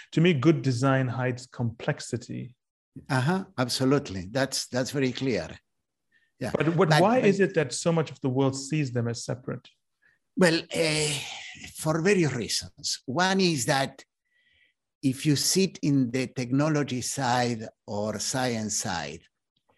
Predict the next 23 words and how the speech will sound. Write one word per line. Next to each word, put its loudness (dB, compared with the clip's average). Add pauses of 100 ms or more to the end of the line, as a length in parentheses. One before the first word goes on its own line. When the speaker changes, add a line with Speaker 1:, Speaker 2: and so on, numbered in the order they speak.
(180)
Speaker 2:
you 0
tend 0
to 2
think 2
that -2
artists -8 (920)
create 2
in 2
moments 2
of -6
epiphanies, -2
that -6
they -4
are -6
Speaker 1:
Yes. -20
Speaker 2:
constantly -2
on, 0 (800)
that -2 (640)
creativity 0
is -2
the, -2 (640)
let's 4
say, 6